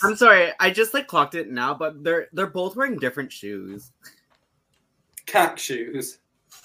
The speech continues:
Speaker 1: <laughs> Like, Nanu has, like, open-toed shoes. And then Jumbers is wearing, you know, heels. And they're not all that. But I enjoy, I enjoy what Jumbers is wearing.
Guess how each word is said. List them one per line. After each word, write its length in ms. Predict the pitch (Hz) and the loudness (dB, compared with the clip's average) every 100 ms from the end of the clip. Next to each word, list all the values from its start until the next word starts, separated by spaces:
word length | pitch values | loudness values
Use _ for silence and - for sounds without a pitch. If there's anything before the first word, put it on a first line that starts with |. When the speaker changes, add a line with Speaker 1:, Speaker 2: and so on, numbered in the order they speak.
| - | 2
Speaker 1:
<laughs> 60 | 254 - - - - - - - | 2 0 -12 -6 -6 -8 -14 -2
Like, 260 | 202 220 180 | 2 2 2
Nanu 420 | 202 202 208 240 | 4 6 8 6
has, 200 | 240 214 | 2 2
like, 100 | 220 - | 2 2
open-toed 540 | 165 165 175 165 156 | 0 0 -2 -2 -2
shoes. 840 | - - 139 127 110 107 107 107 - - - _ 214 - _ _ _ _ _ _ - | -4 -6 -4 -4 -6 -8 -12 -18 -20 -20 -20 _ -20 -20 _ _ _ _ _ _ -10
And 160 | 147 | -6
then 320 | 151 151 147 131 | -4 -4 -4 -6
Jumbers 800 | 139 143 135 135 131 131 - _ _ | -6 -6 -6 -6 -8 -12 -20 _ _
is 600 | 123 127 113 - - - _ _ _ _ 127 | -12 -12 -12 -16 -20 -20 _ _ _ _ -12
wearing, 480 | 131 127 117 117 _ _ _ - | -8 -6 -8 -14 _ _ _ -10
you 80 | |
know, 240 | 123 101 101 _ | -8 -10 -14 _
heels. 420 | - 110 98 _ _ _ _ _ _ _ _ - | -10 -10 -10 _ _ _ _ _ _ _ _ -12
And 320 | 113 110 107 | -12 -10 -12
they're 80 | 117 | -10
not 240 | 110 - | -10 -10
all 180 | 101 101 | -10 -12
that. 320 | 98 101 - _ | -12 -16 -18 _
But 300 | 104 123 120 - - - | -6 -4 -4 -12 -8 0
I 80 | 208 | 2
enjoy, 460 | 208 185 180 208 - | 2 2 4 4 0
I 80 | 170 | -2
enjoy 260 | 180 160 165 | 0 -2 -2
what 180 | 233 | -4
Jumbers 360 | - 113 120 123 | -4 -8 -8 -10
is 100 | 104 | -10
wearing. 340 | 104 101 107 | -8 -8 -10